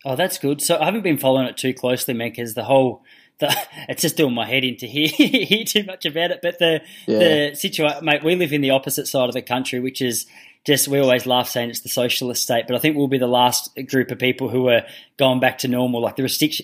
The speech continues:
Speaker 1: restrictions still seem pretty tight here, but what are they changed in Perth at the moment? Like, the, a-, any cafes starting to open up again yet, or?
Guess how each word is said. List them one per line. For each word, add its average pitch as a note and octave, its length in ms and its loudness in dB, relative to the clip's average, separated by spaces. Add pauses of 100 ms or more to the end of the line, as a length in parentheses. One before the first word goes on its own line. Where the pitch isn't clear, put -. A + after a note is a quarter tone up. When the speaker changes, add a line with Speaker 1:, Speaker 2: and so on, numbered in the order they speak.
Speaker 1:
restrictions C3+ 600 -2
still C3+ 180 0
seem B2 240 -2
pretty B2+ 240 -6
tight B2+ 340 0
here, C3+ 200 2
but C3 180 -2 (240)
what D#3+ 160 4
are F3 60 4
they D3 180 4
changed C3+ 460 0
in B2+ 120 0
Perth C#3 300 0
at C#3+ 60 -10
the C3+ 80 -2
moment? B2 340 0
Like, B2 200 -6
the, A#2+ 360 -2 (260)
a-, C#3+ 40 -2
any C#3+ 300 2
cafes C3 420 0
starting C3 280 -2
to B2 80 -4
open C3+ 220 0
up A#2+ 160 -4
again B2+ 240 0
yet, E3+ 220 4
or? A#2+ 220 -2